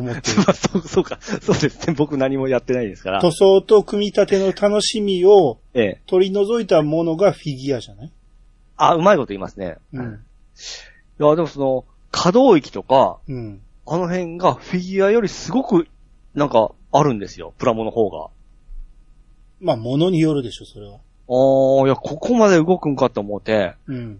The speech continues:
Speaker 2: マイ-、今マイクも足して立たせたんですけども、
Speaker 1: うん。
Speaker 2: それもちょっとフィギュアじゃ難しいような、この、多分関節動域がですね、うまいことこう、プラモデルであら-、表してくれてるんですよ。
Speaker 1: プラモにできることはフィギュアにもできるでしょ。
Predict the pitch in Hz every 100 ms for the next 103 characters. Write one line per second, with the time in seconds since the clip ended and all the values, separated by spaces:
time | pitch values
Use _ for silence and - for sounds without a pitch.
0 | 123 160 220 233 233 165 156 220 196 120
1 | 113 135 - 117 120 143 - 101 90 -
2 | - 127 117 - 156 135 113 104 - _
3 | 170 180 170 - 240 - 151 165 165 208
4 | 160 139 147 160 233 147 101 - 104 101
5 | 101 101 - - 120 107 - 127 123 120
6 | 123 151 131 117 95 - 156 214 233 190
7 | 156 139 131 123 - _ _ - 151 160
8 | 139 117 117 131 151 135 143 156 156 117
9 | 107 113 92 - 127 92 _ _ _ _
10 | _ - 196 269 269 202 139 147 165 165
11 | 175 147 - 151 175 180 185 131 110 135
12 | 135 117 -